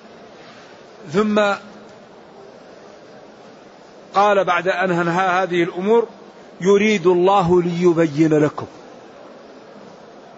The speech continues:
يوضح لكم معالم دينكم، يوضح لكم الأمور التي بها ترتفعون في الدنيا وترحمون في الأخرى.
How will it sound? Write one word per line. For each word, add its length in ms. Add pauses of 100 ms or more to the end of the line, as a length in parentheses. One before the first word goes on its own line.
(1400)
يوضح 640
لكم 340
معالم 560
دينكم، 480 (1160)
يوضح 480
لكم 380 (440)
الأمور 640
التي 420
بها 400 (1040)
ترتفعون 760
في 100
الدنيا 460 (1000)
وترحمون 800
في 120
الأخرى. 480